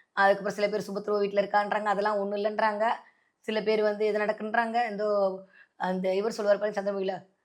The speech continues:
"பேய் இருக்குன்றாங்க, பிசாசு இருக்குன்றாங்க, முருகேசான்ற" மாதிரி நிறைய நாங்கெல்லாம் கேட்டுட்டோம். அதனால ஒண்ணும் இல்ல, நாங்க எதுக்கும் set ரெடி தான் அப்படின்னு சொல்லக்கூடிய என் மனதிற்கு, மனதிற்கினிய மீனராசி நேயர்களே, இந்த வருஷம் எப்படி இருக்க போகுது அப்படின்னு சொல்லி பார்த்தோம்னா,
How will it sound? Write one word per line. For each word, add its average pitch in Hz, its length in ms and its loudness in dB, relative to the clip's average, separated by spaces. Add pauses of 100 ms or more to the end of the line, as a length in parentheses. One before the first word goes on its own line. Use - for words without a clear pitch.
(240)
"பேய் 190 200 2
இருக்குன்றாங்க, 269 800 6
பிசாசு 220 360 2
இருக்குன்றாங்க, 254 480 0
முருகேசான்ற" 233 480 2
மாதிரி 226 220 2
நிறைய 220 320 2
நாங்கெல்லாம் 226 360 0
கேட்டுட்டோம். 214 460 -2
அதனால 185 300 -2
ஒண்ணும் 214 320 -2
இல்ல, 220 140 -4
நாங்க 190 200 0
எதுக்கும் 208 380 -2
set 196 200 2
ரெடி 208 220 0
தான் 226 220 6
அப்படின்னு 214 140 -2
சொல்லக்கூடிய 214 720 -2 (380)
என் 208 160 -2
மனதிற்கு, 233 480 0
மனதிற்கினிய 285 760 4
மீனராசி 254 400 6
நேயர்களே, 208 260 0
இந்த 302 260 4
வருஷம் 269 280 4
எப்படி 220 180 -2
இருக்க 233 180 -2
போகுது 208 300 -2
அப்படின்னு 190 160 -8
சொல்லி 196 320 -12
பார்த்தோம்னா, 208 560 0